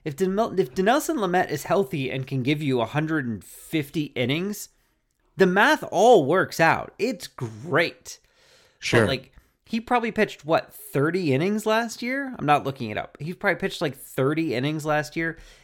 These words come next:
Speaker 1: and that is really what kinda screwed up the math in their starting rotation. That and, um,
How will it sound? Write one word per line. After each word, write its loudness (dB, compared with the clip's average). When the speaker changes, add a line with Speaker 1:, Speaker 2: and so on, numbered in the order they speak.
Speaker 1:
and 2
that 0
is -4
really 0
what -4
kinda -2
screwed -4
up -2
the -6
math -2
in -8
their -6
starting -4
rotation. -6
That 0
and, -8
um, -12